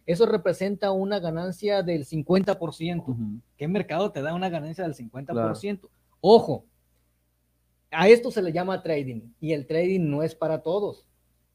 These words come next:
Speaker 1: Este, cuando uno quiere incursionar en una actividad que no sabe, por ejemplo, ayer estaba platicando con una persona que me dice, Oye, "Entonces esto es como el casino cuando yo voy a jugar a los naipes".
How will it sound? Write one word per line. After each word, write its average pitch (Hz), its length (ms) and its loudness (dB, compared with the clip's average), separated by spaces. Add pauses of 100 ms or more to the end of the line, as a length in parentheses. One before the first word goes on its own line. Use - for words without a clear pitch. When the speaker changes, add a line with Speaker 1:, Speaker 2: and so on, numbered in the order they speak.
(380)
Speaker 1:
Este, 147 360 -2
cuando 175 280 4
uno 262 320 8
quiere 226 200 6
incursionar 185 760 4
en 160 140 6
una 214 120 6
actividad 175 720 2 (580)
que 151 120 -2
no 170 140 -2
sabe, 190 420 -2 (160)
por 147 140 -2
ejemplo, 170 320 4
ayer 165 160 6
estaba 170 300 4
platicando 160 500 0
con 151 160 0
una 165 200 2
persona 160 480 2
que 151 120 -2
me 139 120 -2
dice, 156 240 -2
Oye, 190 320 0 (540)
"Entonces 202 540 2
esto 202 240 2
es 220 100 0
como 214 200 2
el 202 100 2
casino 226 420 0
cuando 175 240 0
yo 170 140 2
voy 196 140 6
a 202 80 4
jugar 175 260 -2
a 185 40 0
los 175 200 -2
naipes". 190 500 -4